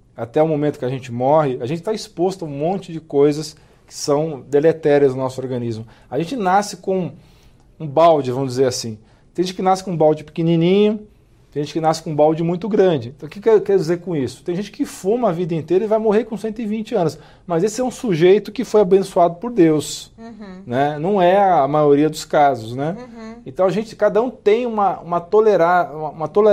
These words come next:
Speaker 1: tolerabilidade à, à
Speaker 2: Uhum.
Speaker 1: toxicação do meio ambiente, né?
Speaker 2: Uhum.
Speaker 1: Só que a gente tem que trabalhar aqui com as médias, né?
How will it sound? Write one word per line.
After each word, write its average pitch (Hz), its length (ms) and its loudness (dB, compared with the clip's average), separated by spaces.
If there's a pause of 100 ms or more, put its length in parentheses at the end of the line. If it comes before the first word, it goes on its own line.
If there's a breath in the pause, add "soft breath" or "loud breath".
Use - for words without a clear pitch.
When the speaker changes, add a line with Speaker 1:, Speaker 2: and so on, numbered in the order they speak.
Speaker 1:
tolerabilidade 139 600 2
à, 120 40 -8
à 123 340 -10
Speaker 2:
Uhum. - 60 -10
Speaker 1:
toxicação 156 640 -4
do 147 120 -2
meio 139 180 -2
ambiente, 123 480 -6
né? 139 280 -4
Speaker 2:
Uhum. 220 420 -18
Speaker 1:
Só 151 120 -6
que 160 60 -4
a 165 40 0
gente 180 120 -2
tem 190 100 -4
que 190 60 -4
trabalhar 190 320 2
aqui 196 160 -6
com 233 100 0
as 208 140 2
médias, 165 560 2
né? 156 260 -2